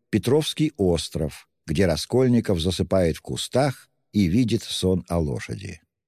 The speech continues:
Кроме того, важная часть действия происходит на Петербургской, ныне Петроградской стороне.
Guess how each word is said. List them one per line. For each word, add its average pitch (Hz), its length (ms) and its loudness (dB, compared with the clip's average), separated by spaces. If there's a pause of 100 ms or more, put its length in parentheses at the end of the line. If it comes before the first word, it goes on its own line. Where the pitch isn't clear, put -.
(420)
Кроме 101 320 4
того, 98 360 2
важная 82 460 2
часть 78 460 -2
действия 107 680 2 (260)
происходит 123 520 0
на 117 100 2
Петербургской, 110 960 0 (100)
ныне 82 260 2
Петроградской 76 800 -2
стороне. 98 580 0